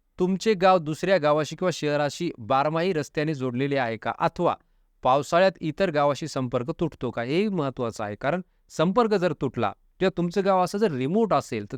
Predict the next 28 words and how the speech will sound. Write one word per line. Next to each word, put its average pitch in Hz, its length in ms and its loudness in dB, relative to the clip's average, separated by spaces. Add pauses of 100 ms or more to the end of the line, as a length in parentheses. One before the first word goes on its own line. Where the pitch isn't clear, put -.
तुम्हाला 170 220 0
पुढारलेलं 147 600 -2
कसं 135 200 -6
म्हणता 107 300 -2
येईल, 104 180 -6
हा 143 100 -2 (360)
मोठा 127 220 0
प्रश्न 117 280 -6
आहे. 190 40 2
आणि 220 80 2
म्हणून 233 200 2
हे 202 80 2
सगळे 196 380 2
या 180 100 2
प्रश्नांमध्ये 147 720 -4
हे 190 60 -4 (320)
आलेलं 123 340 0
आहे. 110 180 -4 (340)
तुमच्या 175 260 2
गावात 180 260 4
नदी 156 320 0
असल्यास 175 300 0
दुसऱ्या 143 340 -2
गावाला 147 240 4
जोडणारा 135 400 -2
पूल 139 240 -4
आहे 120 160 0
का, 113 180 -2